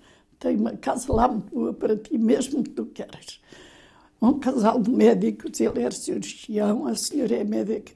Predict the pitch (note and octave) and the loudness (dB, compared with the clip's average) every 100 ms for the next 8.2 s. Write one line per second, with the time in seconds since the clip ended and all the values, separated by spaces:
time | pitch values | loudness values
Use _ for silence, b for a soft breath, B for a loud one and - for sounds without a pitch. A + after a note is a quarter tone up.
0 | - G3+ F#3+ G#3+ B3 - _ - G3+ - | -4 -4 -2 -6 -8 -18 _ -2 0 2
1 | G3+ G3 - - - - F#3+ A3 - G3+ | 0 -6 -8 -12 -6 0 2 2 0 -4
2 | - - B B B B _ - _ _ | -8 -16 B B B B _ -20 _ _
3 | - _ _ _ - - B3+ - - A3 | -20 _ _ _ -20 -4 -4 0 0 2
4 | G#3+ D#4 - - B3+ - B3+ A#3 A3+ A#3+ | 0 -2 -6 -2 -2 0 0 4 4 4
5 | F3 B2+ - - _ _ _ _ _ _ | 2 -2 -2 -10 _ _ _ _ _ _
6 | _ _ _ _ _ - - E3+ - - | _ _ _ _ _ -8 -4 -2 -2 -4
7 | - - F3+ - F#3 B3+ - - G3+ D3 | -4 -4 -4 -6 -10 -10 -12 -8 -6 -6
8 | F#3+ - | -6 -12